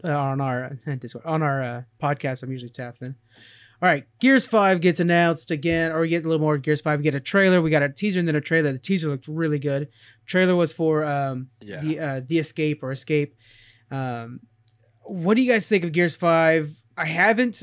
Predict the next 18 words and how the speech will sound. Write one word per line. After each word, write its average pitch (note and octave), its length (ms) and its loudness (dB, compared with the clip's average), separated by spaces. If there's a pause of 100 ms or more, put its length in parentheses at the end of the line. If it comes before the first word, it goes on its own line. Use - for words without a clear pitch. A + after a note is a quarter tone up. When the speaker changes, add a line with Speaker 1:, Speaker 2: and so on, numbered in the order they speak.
(120)
Speaker 1:
liked F3 440 0 (120)
any A#3 220 2
Gears A3 280 2
game F#3+ 220 4
since. - 680 0 (600)
I D#3 160 0
may F#3+ 640 2 (240)
try E3+ 260 2
to D#3 120 2
replay F#3+ 420 0
the F3 60 0
entire F3 300 2
franchise D#3 540 0
to D3+ 60 -10
get C3+ 140 -4
ready C#3 160 -4
for - 120 -14
this. A#2+ 220 -12